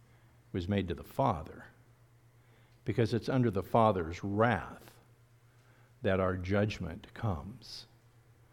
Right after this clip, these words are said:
And so the Father sends the Son to rescue us by his death, burial, and resurrection, so that we could be set free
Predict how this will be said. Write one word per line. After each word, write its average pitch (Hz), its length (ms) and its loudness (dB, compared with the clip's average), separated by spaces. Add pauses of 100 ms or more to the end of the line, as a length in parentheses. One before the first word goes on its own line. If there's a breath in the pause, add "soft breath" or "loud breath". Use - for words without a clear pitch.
(540 soft breath)
And 104 160 4
so 104 480 6 (220)
the 113 100 4
Father 131 840 4
sends 175 640 2
the 180 160 0
Son 117 760 2 (840 soft breath)
to 135 180 2
rescue 117 720 6
us 98 560 -8 (400)
by 117 220 8
his 110 340 4
death, 117 720 8
burial, 127 560 8
and 147 160 4
resurrection, 113 800 0 (880 soft breath)
so 131 220 8
that 120 160 8
we 135 300 6
could 147 200 2
be 123 160 4
set - 400 4
free 110 600 4